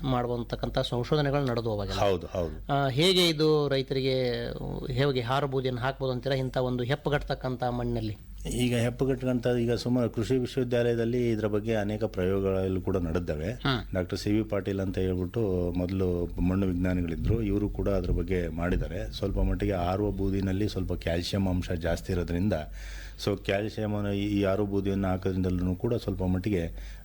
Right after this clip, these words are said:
Speaker 2: ಕ್ರಸ್ಟಿಂಗ್ ಅನ್ನ ಕಡಿಮೆ ಮಾಡ್ಲಿಕ್ಕೆ ಸಾಧ್ಯತೆಗಳು ಇದಾವೆ.
Speaker 1: ಹ್ಮ್, ಹ್ಮ್, ಹ್ಮ್.
Speaker 2: ಅದ್ರ ಜೊತೆಗೂ ಕೂಡ ಸಾವಯವ ಗೊಬ್ಬರಗಳನ್ನ ಮಿಕ್ಸ್ ಮಾಡಿ
Speaker 1: ಹ್ಮ್.
Speaker 2: ಹಾಕಿದ್ರು ಕೂಡ ಇನ್ನೂ ಸ್ವಲ್ಪ ಎಫೆಕ್ಟಿವ್ ಆಗಿ,
Speaker 1: ಹ್ಮ್.
Speaker 2: ಆ, ಕ್ರಸ್ಟಿಂಗ್ ಅನ್ನು ನಾವು ಕಡಿಮೆ ಮಾಡ್ಬೋದು.
Speaker 1: ಹ್ಮ್, ಹ್ಮ್, ಹ್ಮ್. ಒಟ್ಟಾರೆ ನಾವು ಮಣ್ಣಿನ ಆರೋಗ್ಯವನ್ನ ಈ ಸಮಸ್ಯೆ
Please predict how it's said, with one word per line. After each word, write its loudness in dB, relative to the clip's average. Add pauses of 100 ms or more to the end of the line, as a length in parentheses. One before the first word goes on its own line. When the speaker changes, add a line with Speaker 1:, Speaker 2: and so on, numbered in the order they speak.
(100)
Speaker 2:
ಕ್ರಸ್ಟಿಂಗ್ 0
ಅನ್ನ 0
ಕಡಿಮೆ -2
ಮಾಡ್ಲಿಕ್ಕೆ -2
ಸಾಧ್ಯತೆಗಳು -2
ಇದಾವೆ. 0
Speaker 1:
ಹ್ಮ್, -4
ಹ್ಮ್, -6
ಹ್ಮ್. -8 (160)
Speaker 2:
ಅದ್ರ 0
ಜೊತೆಗೂ 2
ಕೂಡ 0 (280)
ಸಾವಯವ 2
ಗೊಬ್ಬರಗಳನ್ನ 0
ಮಿಕ್ಸ್ 0
ಮಾಡಿ 2
Speaker 1:
ಹ್ಮ್. 0
Speaker 2:
ಹಾಕಿದ್ರು 0
ಕೂಡ -2
ಇನ್ನೂ 0
ಸ್ವಲ್ಪ -4
ಎಫೆಕ್ಟಿವ್ 0
ಆಗಿ, -2
Speaker 1:
ಹ್ಮ್. -2
Speaker 2:
ಆ, 2
ಕ್ರಸ್ಟಿಂಗ್ -2
ಅನ್ನು -2
ನಾವು 0
ಕಡಿಮೆ 0
ಮಾಡ್ಬೋದು. -6
Speaker 1:
ಹ್ಮ್, 0
ಹ್ಮ್, -4
ಹ್ಮ್. -8 (400)
ಒಟ್ಟಾರೆ 4
ನಾವು 4
ಮಣ್ಣಿನ 2
ಆರೋಗ್ಯವನ್ನ 4 (580)
ಈ 2
ಸಮಸ್ಯೆ 2